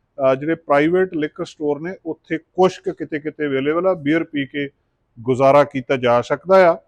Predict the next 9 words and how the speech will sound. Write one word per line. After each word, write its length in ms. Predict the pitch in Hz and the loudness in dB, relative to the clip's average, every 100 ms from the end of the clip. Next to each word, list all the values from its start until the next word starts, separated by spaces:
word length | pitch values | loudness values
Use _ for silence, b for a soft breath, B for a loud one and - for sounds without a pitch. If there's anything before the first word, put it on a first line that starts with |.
| _ _ _ - 147 | _ _ _ 0 6
ਹਾਰਡ 300 | 151 175 190 | 8 8 4
ਲਿਕਰ 340 | 160 - 170 | -2 -4 -6
ਬਹੁਤੀਆਂ 380 | 147 147 175 160 | -2 -4 -4 -10
ਥਾਵਾਂ 280 | 147 151 151 | -4 -4 -4
ਦੇ 80 | |
ਉੱਤੇ 160 | 143 143 135 - - | -8 -10 -10 -14 -6
ਬੰਦ, 340 | 135 135 135 127 120 123 _ _ - 127 | 0 0 -2 -4 -4 -6 _ _ -10 -4
ਅ, 120 | 127 | -4
ਜਾਂ 280 | 120 139 | 0 0